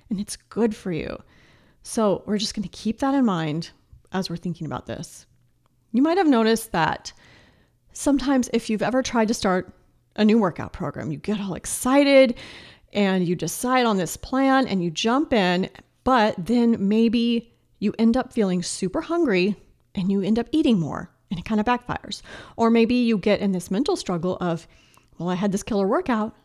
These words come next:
Now I'm gonna have, you know, ice cream <laughs> or this treat because I earned it," quote unquote, right?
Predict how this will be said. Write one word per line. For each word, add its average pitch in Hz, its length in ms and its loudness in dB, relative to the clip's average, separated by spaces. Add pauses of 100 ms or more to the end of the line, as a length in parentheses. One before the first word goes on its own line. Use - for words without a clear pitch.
(120)
Now 180 220 -2
I'm 302 60 2
gonna 185 140 -2
have, 170 640 -4 (340)
you 226 120 2
know, - 200 -4 (180)
ice 508 120 0
cream 220 280 0 (400)
<laughs> - 420 -12
or 220 80 2
this 214 220 0
treat 277 460 -2
because 208 320 -2
I 180 200 -2 (160)
earned 214 400 4
it," - 240 -2
quote 170 180 -2
unquote, 160 340 -6
right? 180 260 0